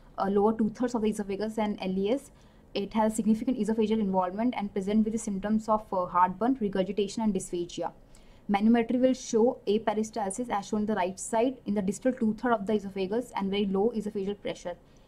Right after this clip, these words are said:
Barium, uh, uh, uh, sorry, barium swallow shows here on the right side as dilated esophagus, patulous gastroesophageal junction, and free reflux into the proximal esophagus.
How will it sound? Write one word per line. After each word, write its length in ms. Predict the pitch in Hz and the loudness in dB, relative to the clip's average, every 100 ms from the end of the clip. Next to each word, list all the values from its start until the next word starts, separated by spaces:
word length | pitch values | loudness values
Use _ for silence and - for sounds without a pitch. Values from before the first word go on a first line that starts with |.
| - - | -20 -6
Barium, 460 | 185 208 214 240 254 - | 4 6 6 4 2 -2
uh, 320 | 202 202 190 - - - | -4 -2 -2 -4 -8 -12
uh, 80 | - | -10
uh, 140 | - 214 | -6 -6
sorry, 260 | - 190 | -2 -4
barium 300 | 185 196 226 | -2 4 6
swallow 260 | 254 254 262 | 6 6 4
shows 460 | 262 214 220 208 - | 4 4 2 0 -6
here 260 | 190 196 226 | -6 -2 -2
on 100 | 202 | -2
the 80 | 202 | 0
right 180 | 190 185 | 0 -2
side 240 | - 220 | -2 -2
as 200 | 220 190 | -2 -4
dilated 400 | - 185 180 214 | -2 -2 0 0
esophagus, 560 | 196 208 220 202 285 - - - - - | 0 0 0 2 2 0 -14 -20 -6 2
patulous 360 | 202 202 226 226 | 2 4 2 2
gastroesophageal 600 | 214 190 220 214 220 208 | -2 -2 -4 -2 -2 -2
junction, 380 | 196 190 220 240 | 0 -2 -2 0
and 260 | 226 226 | 0 -2
free 180 | - 226 | 0 2
reflux 420 | 220 220 214 220 | 2 0 -2 -4
into 120 | 202 | -4
the 100 | 190 | -6
proximal 480 | 226 185 - - 214 | -6 -6 -6 -4 -2
esophagus. 540 | 202 185 170 160 170 | -2 -4 -8 -6 -8